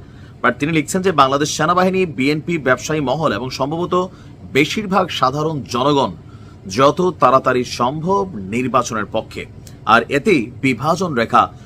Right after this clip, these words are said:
তৈরি হতে পারে। বিএনপির সঙ্গে এখন এনসিপি এবং প্রভাবশালী দল জামাত ইসলামের মতন অন্যান্য দলগুলো দ্বন্দ্বে জড়াচ্ছে, আর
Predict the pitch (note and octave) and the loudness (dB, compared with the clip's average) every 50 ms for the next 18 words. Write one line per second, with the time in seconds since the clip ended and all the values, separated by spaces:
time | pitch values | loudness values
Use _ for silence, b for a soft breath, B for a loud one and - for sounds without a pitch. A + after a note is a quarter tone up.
0 | B B - D3+ D3+ C#3+ C3 B2 A#2 F#2+ A2+ - A2+ G#2 F#2+ E2+ D2 B B B | B B 2 4 4 4 4 2 0 -2 -2 0 2 0 0 0 -6 B B B
1 | B B B B B B B B B B - G2 D3 F3+ G3+ F#3+ - A#3+ A3 - | B B B B B B B B B B 0 4 6 6 6 4 2 0 2 4
2 | A3+ A3 G#3+ A3+ G3+ G#3 G#3+ G3+ F#3+ G3 - - A3+ F#3 G#3+ G#3 F#3 G3+ F#3 - | 4 6 6 4 4 6 6 6 6 4 4 0 -2 2 2 2 2 2 0 4
3 | E3+ E3 E3 F3+ F3 - - F3+ D#3+ C3+ B2 A2 G#2 G2+ G2+ F#2+ F#2+ A2+ C3 C3+ | 4 6 6 6 4 4 4 4 4 4 2 2 -2 -4 -8 -8 -4 0 2 4
4 | C#3 C#3 C3 A2 A#2+ C#3 C#3 D#3 F3 F#3 F#3 F3+ - - E3+ E3+ F3 F3 E3+ E3 | 4 4 4 4 4 4 4 4 2 0 0 -2 0 0 0 2 2 2 0 0
5 | - F3+ F3 F3 E3+ - - A#2+ C3 C#3+ D3+ E3+ F#3 G3 G3+ F#3 C3+ C#3 C3+ C#3 | 0 0 0 0 0 -4 -4 -4 -4 -2 -2 -4 -4 -2 -2 -2 2 2 2 2
6 | C3+ C#3 D3+ D3+ D3+ A#2 G2+ B2 A#2+ B2+ C3+ D3 C#3 D3 D3 D3+ D3 - - G3 | 2 2 2 2 2 2 0 0 0 2 2 2 4 6 4 4 4 2 0 -2
7 | A3 - - - - - - - - - - B2+ B2+ B2+ - - | -2 -2 -6 -16 -20 -20 -20 -20 -12 -2 4 6 8 8 8 8